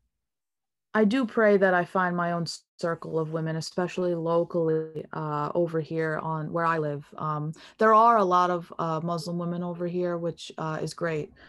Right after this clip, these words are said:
uh, alhamdulillah. But I do pray that I can serve the women in my community one day, inshallah. And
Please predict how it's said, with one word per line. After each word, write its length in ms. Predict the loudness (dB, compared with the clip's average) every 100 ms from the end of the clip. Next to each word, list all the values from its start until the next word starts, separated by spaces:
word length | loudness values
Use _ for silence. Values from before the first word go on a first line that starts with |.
| -16 -10
uh, 240 | -6 -4
alhamdulillah. 840 | -4 -4 -6 -4 -4 -4 -6 -8 -4
But 200 | -2 0
I 120 | 0
do 180 | 4 2
pray 320 | 4 4 4
that 220 | 2 2
I 160 | 0 -2
can 200 | -4 -6
serve 380 | 0 0 0 -2
the 80 | -6
women 240 | -6 -6
in 80 | -6
my 140 | -8
community 480 | -8 -8 -6 -6 -6
one 180 | -6 -6
day, 120 | -6
inshallah. 800 | -6 -6 -8 -6 -6 -6 -8 -8
And 240 | -6 -8